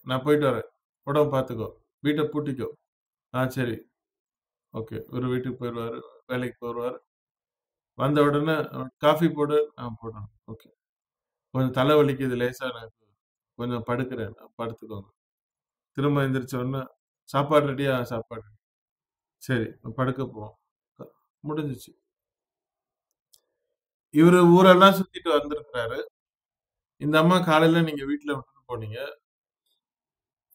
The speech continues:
திரும்பவும் எட்டு மணி நேரம், பத்து மணி நேரம் கழிச்சு வந்தீங்க.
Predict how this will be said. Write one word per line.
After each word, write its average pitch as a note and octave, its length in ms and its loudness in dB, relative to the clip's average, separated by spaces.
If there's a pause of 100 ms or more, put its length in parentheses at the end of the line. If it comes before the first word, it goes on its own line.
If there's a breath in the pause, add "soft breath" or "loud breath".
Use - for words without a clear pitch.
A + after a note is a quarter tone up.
(180)
திரும்பவும் D#3 640 0 (1200)
எட்டு C3 220 -2
மணி B2+ 220 -2
நேரம், C#3 280 -4
பத்து C3+ 220 -6
மணி C3 200 -6
நேரம் C3 240 -10
கழிச்சு B2 280 -14
வந்தீங்க. A2 400 -8